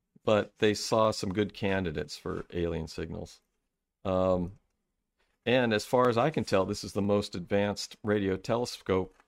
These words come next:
uh, out there to, um, to look for this stuff. <laughs> I love it that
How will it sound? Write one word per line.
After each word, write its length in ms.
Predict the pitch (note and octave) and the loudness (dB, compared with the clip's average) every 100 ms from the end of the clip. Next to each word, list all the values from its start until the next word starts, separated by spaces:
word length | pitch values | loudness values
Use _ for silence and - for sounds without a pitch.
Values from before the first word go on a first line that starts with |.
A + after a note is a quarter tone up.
| - | -4
uh, 200 | F#2 F#2 | -2 0
out 280 | F#2+ G#2+ - | 2 0 0
there 240 | F#2+ F2+ F2 | 0 0 0
to, 480 | - G2+ F#2+ G2 F#2+ | -4 -6 -4 -2 -2
um, 260 | F#2 F#2 F#2+ _ _ | -2 -6 -10 _ _
to 120 | - | -4
look 180 | G2+ D3+ | -2 -2
for 100 | - | -4
this 200 | F#2 E2+ | -4 -6
stuff. 260 | - F2 E2 _ _ _ _ _ _ _ _ _ _ | -4 -4 -6 _ _ _ _ _ _ _ _ _ _
<laughs> 40 | - A2+ - F2 - - A#2 - | -6 -4 -6 -8 -10 -6 -6 -2
I 120 | G2+ | 2
love 200 | G#2 A2 | 2 2
it 100 | A2+ | 0
that 180 | G2 | -2